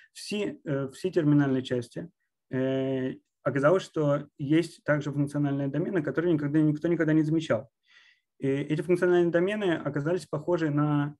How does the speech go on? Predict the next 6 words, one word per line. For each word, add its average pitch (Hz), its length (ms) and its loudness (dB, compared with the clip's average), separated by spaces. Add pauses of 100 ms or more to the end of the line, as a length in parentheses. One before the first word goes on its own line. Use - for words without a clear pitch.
э, 127 640 -4 (140)
домены 143 440 2
под 139 220 -10
названием 139 540 -4
Response 147 400 -4
Regulator. 127 560 -2